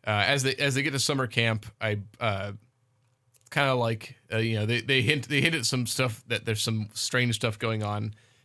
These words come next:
Uh, and then one night in the, like, the camp building, uh, Sarah hears the story that nearby is, is a place called Watcher's Wood where people disappear, and three campers mysteriously vanished in, like, nineteen twelve, many years ago.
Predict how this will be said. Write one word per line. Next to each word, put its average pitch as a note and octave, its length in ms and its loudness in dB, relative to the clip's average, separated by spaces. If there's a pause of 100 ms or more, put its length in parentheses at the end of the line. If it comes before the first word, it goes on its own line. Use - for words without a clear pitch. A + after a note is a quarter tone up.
(120)
Uh, G2 160 -4
and G#2 120 -2
then G#2 140 0
one B2 140 2
night B2 180 2
in A2+ 180 0
the, A2 80 -2
like, A2 160 -4
the A#2 80 -10
camp A2 380 0
building, A2 500 0 (500)
uh, G2+ 120 -6
Sarah B2+ 340 0
hears A#2+ 400 0 (180)
the G#2+ 100 -6
story A2 360 0
that G#2 200 -4 (300)
nearby C#3 460 2
is, B2 200 2
is A2+ 200 -4
a G#2+ 100 2
place B2 220 0
called G2 280 -4
Watcher's A#2+ 380 0
Wood G#2+ 340 -2
where A2 100 -6
people B2 280 -4
disappear, G#2+ 640 -2 (360)
and G#2 180 -10
three C3 220 -2
campers A2+ 540 0
mysteriously A2+ 540 -2
vanished G#2+ 440 -2
in, G2+ 140 -8
like, G2+ 240 -8 (460)
nineteen A2 400 0
twelve, G2+ 460 -4
many G#2+ 180 -2
years G#2+ 260 -4
ago. G#2 260 -10